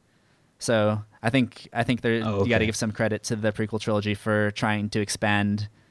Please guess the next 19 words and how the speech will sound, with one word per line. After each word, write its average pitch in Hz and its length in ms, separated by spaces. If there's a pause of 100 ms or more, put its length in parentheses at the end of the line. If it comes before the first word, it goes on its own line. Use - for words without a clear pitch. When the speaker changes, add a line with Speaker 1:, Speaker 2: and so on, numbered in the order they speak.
(140)
Speaker 1:
into 113 220
new 104 160
areas. 98 640
It 107 80
didn't 139 200
always 123 300
work, 117 320 (100)
but 104 300 (100)
I 110 120
appreciate 104 580
Speaker 2:
Yeah. 117 200 (880)
The, - 240
the 123 140
prequel 156 320
trilogy 123 320
did 113 200
have 113 220
some, 104 300
uh, 95 240